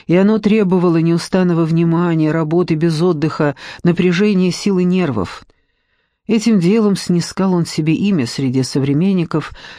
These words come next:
если отбросить экивоки, обеспечил себе место в российской истории. Но и здесь были страшные, язвящие раны.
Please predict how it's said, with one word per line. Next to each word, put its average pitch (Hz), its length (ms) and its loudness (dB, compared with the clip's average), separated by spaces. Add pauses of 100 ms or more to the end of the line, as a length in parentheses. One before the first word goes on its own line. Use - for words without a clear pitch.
(260)
если 175 560 0
отбросить 139 760 -2
экивоки, 175 600 0
обеспечил 156 600 -2
себе 147 320 -4
место 156 380 0
в - 20 -2
российской 131 640 -4
истории. 104 540 -10 (920)
Но 240 140 2
и 220 100 4
здесь 180 320 0
были 170 220 0
страшные, 151 720 -2
язвящие 160 960 -2
раны. 165 520 -2